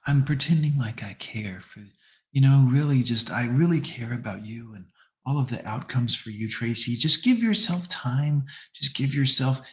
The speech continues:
it's all gonna work out. When I talk to you like this, it sounds like I really,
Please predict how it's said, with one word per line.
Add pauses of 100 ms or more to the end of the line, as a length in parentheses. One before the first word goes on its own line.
it's
all
gonna
work
out.
When
I
talk
to
you
like (100)
this,
it
sounds
like
I (120)
really,